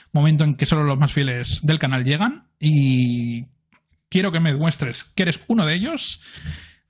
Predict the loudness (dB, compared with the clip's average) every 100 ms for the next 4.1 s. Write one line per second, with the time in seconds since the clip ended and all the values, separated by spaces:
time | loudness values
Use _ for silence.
0 | _ _ 0 2 2 2 2 0 -2 -4
1 | 2 2 4 2 2 0 0 -2 0 4
2 | 4 2 0 0 -2 -2 -6 -6 -2 -2
3 | -2 _ _ _ -4 -2 -2 -2 -4 -4
4 | -12